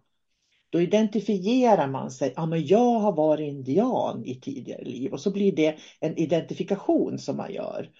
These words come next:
Så när man då börjar lägga sitt eget pussel, om man varit indian i tidigare liv, om man har varit det här i tidigare liv, om man har varit det där i tidigare liv.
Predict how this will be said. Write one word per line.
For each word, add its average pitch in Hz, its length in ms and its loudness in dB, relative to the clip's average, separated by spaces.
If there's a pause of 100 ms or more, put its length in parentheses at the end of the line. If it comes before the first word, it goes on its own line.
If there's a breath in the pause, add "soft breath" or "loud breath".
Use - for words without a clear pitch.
(360 soft breath)
Så - 140 0
när 196 80 6
man 196 180 6
då 233 120 6
börjar 202 240 8
lägga 185 320 4
sitt 190 220 -6
eget 165 360 -2
pussel, 240 400 2
om 143 80 2
man 143 140 -2
varit 135 240 0
indian 170 580 2
i 202 120 4
tidigare 196 400 2
liv, 190 280 0
om 170 80 -2
man 160 140 -4
har 147 80 0
varit 131 280 0
det 131 60 -4
här 196 340 2
i 185 140 2
tidigare 175 340 -2
liv, 160 160 2
om 147 80 -2
man 139 100 -4
har 135 80 -4
varit 131 200 0
det 131 100 2
där 143 360 0
i - 120 -12
tidigare - 400 -12
liv. - 280 -12